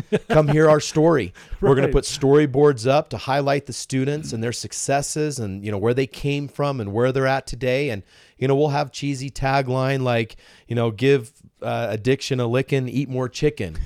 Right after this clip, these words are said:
Speaker 1: <laughs>
Speaker 2: or, you know, "Save the world from addiction, eat more chicken."
Speaker 1: I love
Speaker 2: And
Speaker 1: it.
Speaker 2: so that's part of
Speaker 1: Yeah.
Speaker 2: our, uh, social enterprises, and the revenues that come off of Sticky Bird
Speaker 1: Right.
Speaker 2: will come back and help us continue to build out our campus. 'Cause, see, we still have to build the women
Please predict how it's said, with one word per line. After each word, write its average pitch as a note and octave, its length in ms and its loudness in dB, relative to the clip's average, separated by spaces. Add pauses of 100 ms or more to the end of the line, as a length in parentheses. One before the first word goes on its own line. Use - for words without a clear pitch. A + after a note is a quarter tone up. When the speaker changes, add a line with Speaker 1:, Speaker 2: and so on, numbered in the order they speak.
(120)
Speaker 1:
<laughs> - 200 2
Speaker 2:
or, B2 300 6 (100)
you B2 100 0
know, A#2+ 100 0
"Save D#3 400 4
the D3 80 6
world D3 340 6
from C3+ 160 0
addiction, C#3 500 0
eat C3+ 200 -2
more C3 200 0
chicken." A#2 420 -2 (360)
Speaker 1:
I D#3 60 -10
love D3 300 -6
Speaker 2:
And C3 80 0
Speaker 1:
it. - 40 -6
Speaker 2:
so C3+ 140 6
that's C#3+ 260 4
part D#3+ 300 4
of B2+ 120 2
Speaker 1:
Yeah. C3 60 2
Speaker 2:
our, C3+ 400 4 (120)
uh, A#2+ 140 -2
social C#3 480 0
enterprises, A2+ 640 0
and A2 100 -2
the A2 60 -2
revenues C3+ 480 -2
that A#2+ 140 -10
come B2 260 -4
off C#3+ 300 -2
of A#2+ 300 -4
Sticky - 480 -2
Bird A2 400 2 (120)
Speaker 1:
Right. A#2 260 -8 (120)
Speaker 2:
will C3+ 140 4
come C3+ 280 -4
back A#2+ 280 0
and A#2 100 -4
help A#2+ 260 0
us A#2+ 100 -4
continue A#2+ 460 -4
to A2 80 -2
build A2 220 2
out A2 160 4
our G#2 100 0
campus. D3 460 -6
'Cause, A2+ 120 -10
see, B2+ 120 -6
we B2+ 120 -2
still C#3 220 -4
have C3 200 -4
to A#2 80 -10
build A#2+ 320 -2
the G#2+ 80 -2
women A2+ 600 -2